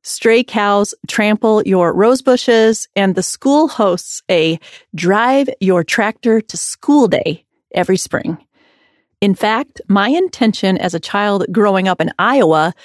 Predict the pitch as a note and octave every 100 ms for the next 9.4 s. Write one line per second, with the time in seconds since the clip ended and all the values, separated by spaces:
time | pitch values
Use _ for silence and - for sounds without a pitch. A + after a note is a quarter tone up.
0 | - _ G3 G3+ - A#3 G3+ - - A#3
1 | D4 G3 - - _ _ _ _ _ _
2 | _ _ - C4 G4 C4 G#3 A3+ G#3 E3+
3 | - G3 G3 A#3+ - F#3+ E3+ F3+ - G3
4 | A#3 - D#4+ G3+ F#3+ G3+ F#3+ F3 F3 F3+
5 | A3 C4 - - F#3+ G#3 A3 A3+ A#3 G3
6 | - E2 F3 _ _ _ _ _ _ B3+
7 | C4+ C4+ - A3+ G#3+ F#3 G3 B3+ D4 A3+
8 | G#3+ F#3+ F#3 F#3+ - D3+ - E3+ D#3 -
9 | G#3+ F2 F#3